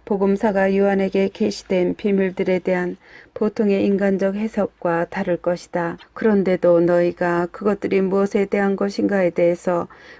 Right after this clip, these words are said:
그것들을 볼 때 그것들은 이치에 맞을 것이다. 적그리스도에 의한 정교한 그러나 조심스럽게 복잡한 그 계획은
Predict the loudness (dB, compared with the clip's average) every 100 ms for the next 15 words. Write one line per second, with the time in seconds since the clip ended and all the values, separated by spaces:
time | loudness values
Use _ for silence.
0 | -8 -2 -2 -2 0 0 0 0 -4 -2
1 | 0 2 2 -2 -4 -4 0 0 0 0
2 | -2 -4 -2 -2 0 0 -2 -2 -2 -2
3 | -4 -4 -2 -2 -4 _ _ -20 -20 -20
4 | -6 -2 0 0 0 0 0 2 4 2
5 | 2 0 0 0 -2 -2 0 0 0 0
6 | -4 -10 -20 -20 -10 -2 0 2 2 0
7 | -2 -2 0 -2 0 -2 -2 -2 -2 -2
8 | -6 -4 -4 -2 -2 -2 -2 -2 -2 -2
9 | -4 -2 0 0 0 -2